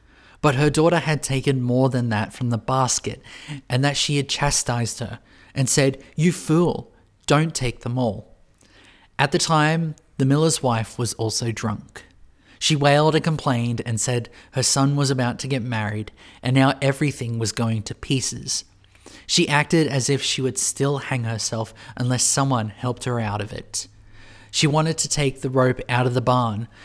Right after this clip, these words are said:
into the stable because there's always straw there, and she didn't want to hang herself in the house, that she had already chosen a little corner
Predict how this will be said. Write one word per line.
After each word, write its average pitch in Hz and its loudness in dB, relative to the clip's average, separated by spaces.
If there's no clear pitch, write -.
into 147 0
the 147 4
stable 131 0
because - 0
there's 120 0
always 123 2
straw 131 0
there, - -6
and 131 0
she - 0
didn't 147 2
want 127 2
to 131 -2
hang 113 -4
herself 117 -4
in 113 -4
the 107 -2
house, 117 -4
that 143 2
she 147 2
had 135 2
already 143 2
chosen 120 -2
a 117 -2
little 123 0
corner 113 -6